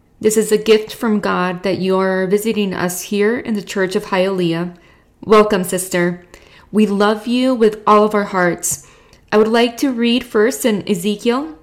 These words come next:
chapter thirty-three, verse thirty-two.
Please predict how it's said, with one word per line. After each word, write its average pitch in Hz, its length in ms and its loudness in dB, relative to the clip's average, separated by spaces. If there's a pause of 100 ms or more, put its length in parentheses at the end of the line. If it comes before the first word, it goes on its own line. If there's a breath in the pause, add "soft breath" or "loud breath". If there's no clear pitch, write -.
chapter 214 400 -2
thirty-three, 226 560 0
verse 190 320 -2
thirty-two. 190 800 0